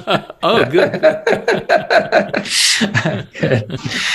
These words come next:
Speaker 2: Um, so you've been, you've been a practicing, uh, yogi for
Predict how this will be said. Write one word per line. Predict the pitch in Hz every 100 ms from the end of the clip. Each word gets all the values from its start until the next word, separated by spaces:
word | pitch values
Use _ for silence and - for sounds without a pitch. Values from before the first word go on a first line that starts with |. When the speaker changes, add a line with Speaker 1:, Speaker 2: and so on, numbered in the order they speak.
| - - -
Speaker 2:
Um, | 73 69 71 - - -
so | - 170 160 147
you've | 156 185
been, | 190 175 156 143 127
you've | 147 160
been | 160
a | 143
practicing, | 156 156 156 147 156 139 135 127 117 - 139
uh, | 135 135 131 131
yogi | 123 117 135 165 151 131 135
for | - 123 120 117 113 117